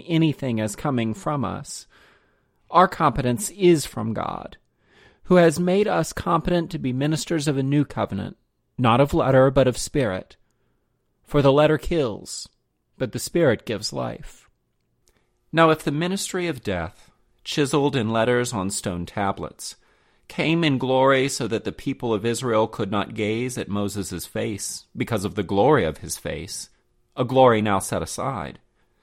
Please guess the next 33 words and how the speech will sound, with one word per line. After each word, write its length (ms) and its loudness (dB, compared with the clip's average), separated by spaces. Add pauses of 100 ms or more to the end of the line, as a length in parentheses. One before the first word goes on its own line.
(320)
how 200 4
much 280 0
more 300 2
will 140 0
the 80 0
ministry 560 -2
of 100 -2
the 80 -4
Spirit 480 0
come 380 0
in 240 -6
glory? 500 -6 (1040)
For 200 2
if 140 0
there 180 4
was 140 0
glory 440 4
in 100 2
the 60 2
ministry 720 -2
of 240 -2
condemnation, 1040 -2 (480)
much 320 4
more 300 4
does 180 0
the 80 -4
ministry 500 -2
of 120 0
justification 920 -2
abound 480 2
in 140 -2
glory. 500 -6 (880)
Indeed, 640 0